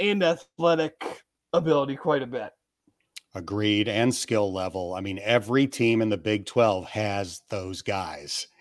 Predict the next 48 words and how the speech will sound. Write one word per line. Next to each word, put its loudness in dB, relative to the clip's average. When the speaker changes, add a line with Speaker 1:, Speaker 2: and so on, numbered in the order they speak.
Speaker 2:
and 4
usually 2
plural. -2
So 2
Cincinnati 4
is 0
going 2
to 6
have 2
to -6
get 0
stronger 0
in 0
that 0
area. 2
I'm -6
sure -2
they 0
will. 2
I -4
think -4
Jameel -2
Reynolds -2
would -6
be, -4
you -6
know, -4
a -6
great 2
addition 0
to 4
the 2
roster 2
if -2
they 0
can -2
get 0
him. 0
He -4
certainly -2
has 2
the -6
size 2
and 0
the -2
skill 4
level. -2
Um, 0